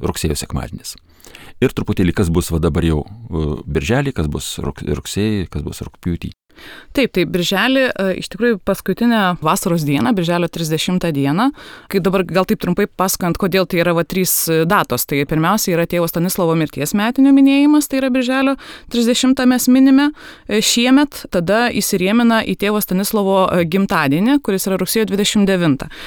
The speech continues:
Speaker 2: Ir šiemet irgi pavyksta, nes tai bus taip pat sekmadienis, tai va tiesiog, e, būtent ši data ta pati jo gimimo data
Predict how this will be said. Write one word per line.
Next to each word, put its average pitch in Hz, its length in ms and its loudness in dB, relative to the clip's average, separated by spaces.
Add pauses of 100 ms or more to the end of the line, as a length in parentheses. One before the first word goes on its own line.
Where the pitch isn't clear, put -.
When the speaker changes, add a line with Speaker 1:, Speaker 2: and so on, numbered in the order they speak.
(160)
Speaker 2:
Ir 170 80 -2
šiemet 196 300 0
irgi 190 240 0
pavyksta, 185 560 0
nes 160 160 0
tai 196 140 -2
bus 165 200 -4
taip 165 200 -4
pat 160 100 -2
sekmadienis, 233 720 0
tai 180 180 -2
va 170 140 -4
tiesiog, - 400 -6 (400)
e, 160 180 2
būtent 165 300 0
ši 185 160 0
data 165 680 0 (440)
ta 180 120 2
pati 165 280 0
jo 143 120 2
gimimo 147 400 2
data 175 420 0